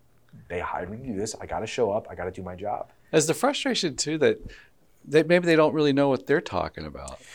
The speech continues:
Speaker 2: in terms of, like, music <laughs> quality stuff.
Speaker 1: Yeah, and sometimes that can be, that's, that is, I would say, a soft skill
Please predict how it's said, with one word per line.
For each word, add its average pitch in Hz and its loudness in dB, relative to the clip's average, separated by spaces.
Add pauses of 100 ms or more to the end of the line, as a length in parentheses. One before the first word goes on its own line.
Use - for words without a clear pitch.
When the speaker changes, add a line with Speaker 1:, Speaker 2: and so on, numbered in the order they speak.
(160)
Speaker 2:
in 143 4
terms 156 12
of, 147 10
like, 123 12
music 143 4
<laughs> - 4
quality 160 12 (100)
stuff. 151 4
Speaker 1:
Yeah, 170 12
and 165 8
sometimes 208 8
that 175 10
can 160 -2
be, 151 -2 (140)
that's, 147 6 (160)
that 151 8
is, 165 2
I 135 4
would 143 4
say, 131 4
a 107 4
soft 139 2
skill 160 -2